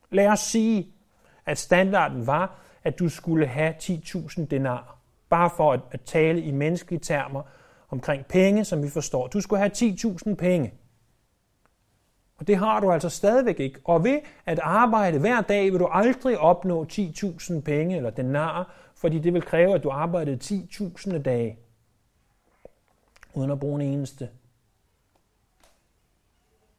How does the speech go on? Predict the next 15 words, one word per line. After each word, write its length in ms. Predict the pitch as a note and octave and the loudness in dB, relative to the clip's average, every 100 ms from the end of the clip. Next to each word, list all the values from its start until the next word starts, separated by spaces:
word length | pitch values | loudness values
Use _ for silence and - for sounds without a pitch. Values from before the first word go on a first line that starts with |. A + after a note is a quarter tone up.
| - | -12
krone. 360 | C#3 B2 A#2 A2+ _ _ _ _ - | -6 -6 -6 -12 _ _ _ _ 2
Du 80 | A3 | 2
er 80 | - | 2
tilgivet, 680 | - C#4+ E4 - F#3+ D#3+ | 2 4 4 2 -2 0
du 80 | F#3 | -2
skylder 540 | - - B3 C#4+ D#4+ G3+ | -4 0 4 4 6 4
ikke 180 | D#3 | 4
noget 200 | E3 D3+ | 0 0
mere, 400 | D#3 C#3+ C3+ D3+ - _ _ _ _ _ _ | 0 0 0 -4 -8 _ _ _ _ _ _
men 160 | E3+ E3 | -2 2
hvis 140 | E3 | 2
du 140 | - | 2
vil 140 | A3 A3+ | 2 4
være 220 | E3 C3 | 4 4
retfærdig, 960 | C3 C#3 - - A#3+ D4 A#3 D#3+ B2 | 2 -2 -2 -2 0 2 0 0 -4